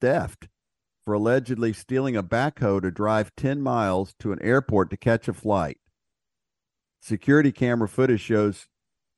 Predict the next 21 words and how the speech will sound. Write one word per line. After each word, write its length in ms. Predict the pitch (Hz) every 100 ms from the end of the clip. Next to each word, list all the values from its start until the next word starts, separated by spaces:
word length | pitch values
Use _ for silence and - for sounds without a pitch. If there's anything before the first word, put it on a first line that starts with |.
| -
uh, 540 | 90 85 80 73 60 50 - _ -
Carbondale 960 | - 123 131 123 113 110 113 110 98 - _
man 420 | 95 101 101 104 -
arriving 500 | 92 92 110 123 117
at 120 | 82
Veterans 500 | 76 107 127 131 113 -
Airport 800 | 113 123 110 104 85 90 - _ _ _ -
of 220 | 92 82
Southern 480 | - 123 127 123 98
Illinois 680 | 110 113 107 92 92 -
atop 380 | 87 110 104 -
a 40 |
backhoe 840 | 82 - 110 143 - 101 80 78 90 _ _ -
and 220 | 95 98
leaving 380 | 123 131 135 107
in 180 | 92
the 140 | 90 95
airport 420 | 107 - 110 -
parking 420 | - 127 - 104
lot 200 | 87 82 -
Thursday, 640 | 120 123 104 90 73 67